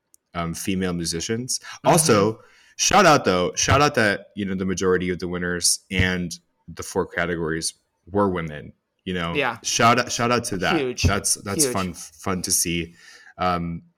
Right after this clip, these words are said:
Speaker 1: and, you know, congrats to Victoria Monet. I, you and I both picked her, I remember, on our
Speaker 2: Mm-hmm.
Speaker 1: episode. Because,
Speaker 2: Yeah.
Speaker 1: I mean, to be, I really like her, but there, to be fair, also, there was no one else that I really
Speaker 2: No.
Speaker 1: was like, I was
Speaker 2: She's
Speaker 1: like,
Speaker 2: very
Speaker 1: "Okay."
Speaker 2: talented.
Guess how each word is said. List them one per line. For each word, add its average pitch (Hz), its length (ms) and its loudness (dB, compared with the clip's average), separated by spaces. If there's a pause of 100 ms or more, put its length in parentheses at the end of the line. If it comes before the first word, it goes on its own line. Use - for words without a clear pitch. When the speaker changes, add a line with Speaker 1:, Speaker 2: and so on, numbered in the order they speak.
(380)
Speaker 1:
and, 85 340 -6
you 92 60 -6
know, 90 80 -4
congrats 92 460 -2
to 87 80 -4
Victoria 87 420 -4
Monet. 82 480 -6 (100)
I, 80 340 -6 (100)
you 107 160 0
and 98 100 -2
I 95 80 -4
both 87 340 -8
picked - 280 -14
her, 87 120 0
I 85 60 -2
remember, 87 580 -6 (200)
on 156 200 -6
our 90 200 -4
Speaker 2:
Mm-hmm. 90 80 -6
Speaker 1:
episode. 90 560 -2 (320)
Because, 123 180 -2
Speaker 2:
Yeah. 120 180 0
Speaker 1:
I 120 80 0
mean, 113 420 0
to 113 80 -2
be, - 280 -2 (200)
I 131 120 8
really 120 220 8
like 92 160 2
her, 98 100 2
but - 300 -2
there, 104 200 4
to - 220 -6
be 117 80 2
fair, 101 180 0
also, 92 320 -2
there 87 200 -4
was 87 200 -6
no 87 120 -4
one 85 120 -6
else - 380 -4 (380)
that - 120 -6
I 82 60 -2
really 78 240 -4
Speaker 2:
No. 78 60 -6
Speaker 1:
was 80 140 -6
like, 80 220 -8 (840)
I 196 40 -10
was 190 60 -2
Speaker 2:
She's - 120 2
Speaker 1:
like, 285 40 0
Speaker 2:
very 349 140 6
Speaker 1:
"Okay." - 100 2
Speaker 2:
talented. 233 440 2